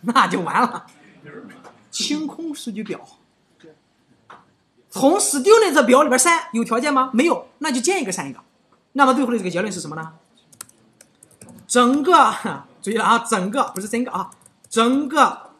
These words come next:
数据表中的所有数据全部删除。所以说你真正在删除的时候，切记 delete from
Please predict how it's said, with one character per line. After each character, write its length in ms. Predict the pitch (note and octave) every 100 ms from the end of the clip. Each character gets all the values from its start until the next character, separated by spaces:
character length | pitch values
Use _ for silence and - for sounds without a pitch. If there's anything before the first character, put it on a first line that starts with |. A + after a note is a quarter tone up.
| _ _
数 560 | - - D4 C4+ G3 D#3
据 340 | - G3 D3+ A#2+ -
表 380 | C#3+ C3 A#2 - _
中 420 | - G3 F#3 F#3+ F#3
的 220 | D#3+ B2+ - -
所 340 | F3 G3 C4+
有 300 | C#4 E3 B2+
数 260 | - - D#3+
据 360 | A#3 F#3 - _ _ _ _ F#3+
全 680 | - F3 E3+ F#3+ A3 A#3
部 160 | A3+ - - _ -
删 380 | - C#3 B2+ C3+
除。 200 | - - _ _ _ - - -
所 160 | - F#4+
以 120 | F#4+
说 100 | F#4+
你 160 | D4+
真 240 | C4+ G4+ G#4
正 140 | F4
在 120 | C4+
删 240 | A3+ F4+ G4
除 100 | C#4+
的 60 |
时 80 | B3+
候， 60 | C#4
切 240 | - D#4
记 340 | - D#4 A3+ -
delete 720 | F3 D#3 E3+ E4+ D4+ - - D3+ -
from 720 | D3 D3+ E3 E4+ B3+ D#3 D3